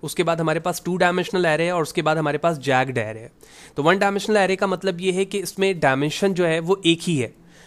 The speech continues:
जबकि टू डायमेंशनल पे आप देख रहे हो कि as like a matrix value को आप डिस्प्ले कर सकते हो, यानी rows and column के बेस पे। जबकि जैग्ड का मतलब ये है कि एक एरे है टू डायमेंशनल का और उसके हर एक इंडेक्स के अंदर भी आप एक एरे बनाना चाह रहे हो, यानी array inside another array,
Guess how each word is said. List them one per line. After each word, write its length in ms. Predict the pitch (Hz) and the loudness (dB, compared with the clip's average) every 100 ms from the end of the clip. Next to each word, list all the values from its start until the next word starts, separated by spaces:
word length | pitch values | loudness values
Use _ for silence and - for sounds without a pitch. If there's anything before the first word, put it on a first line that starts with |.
| - | -2
जबकि 240 | 147 - | 0 0
टू 180 | 180 185 | 0 2
डायमेंशनल 380 | 185 180 175 190 | 4 4 2 0
पे 100 | 190 | 2
आप 120 | 175 | 2
देख 240 | 160 170 190 | 2 0 2
रहे 60 | |
हो 60 | 190 | 0
कि 380 | 196 190 190 - - | 2 2 0 -4 2
as 140 | 151 | 4
like 220 | 156 170 180 | 6 4 4
a 60 | 151 | 2
matrix 280 | 139 180 175 | 2 0 2
value 240 | 156 143 147 | 2 2 2
को 100 | 156 | 2
आप 120 | 139 | 2
डिस्प्ले 320 | 135 - 135 | -2 0 0
कर 100 | 131 | 0
सकते 280 | - 123 135 | -4 -4 -2
हो, 60 | |
यानी 220 | 135 139 131 | 0 0 2
rows 280 | 139 147 | 4 4
and 100 | 156 147 | 2 0
column 260 | 123 123 123 | 0 0 -4
के 80 | 120 | -6
बेस 240 | 113 - | -6 -10
पे। 160 | - - - - - | -16 -16 -18 -14 -2
जबकि 240 | 147 190 | 0 0
जैग्ड 320 | 147 151 175 | 2 4 4
का 120 | - 196 | 2 2
मतलब 320 | 185 185 165 | 2 0 0
ये 100 | 175 | 2
है 100 | 190 | 2
कि 180 | 196 190 | 2 2
एक 180 | 170 185 | 2 2
एरे 300 | 160 147 175 | 0 2 2
है 360 | 175 202 - - | 0 -2 -12 -4
टू 100 | 165 | 2
डायमेंशनल 440 | 175 165 165 190 170 | 6 6 4 2 2
का 160 | 165 - - - 165 | 0 -2 -14 -4 -2
और 80 | |
उसके 340 | 170 190 - 220 | 0 -2 0 0
हर 220 | 165 202 | 4 4
एक 160 | 226 208 | 4 4
इंडेक्स 360 | 160 185 - | 4 4 2
के 80 | 214 | 2
अंदर 220 | 180 180 | 4 4
भी 140 | 175 180 | 4 4
आप 180 | 170 | 4
एक 180 | 165 143 160 | 4 2 0
एरे 240 | 143 139 | 2 2
बनाना 300 | 131 120 120 | 0 -2 -4
चाह 180 | 123 113 | -6 -8
रहे 120 | 120 | -10
हो, 60 | - _ 143 | -18 _ -2
यानी 240 | 143 170 156 | 0 2 4
array 320 | 156 202 180 | 4 6 4
inside 360 | 165 170 160 185 - - | 4 6 6 4 -2 0
another 260 | 147 143 147 | 2 4 2
array, 340 | - 117 | 0 -8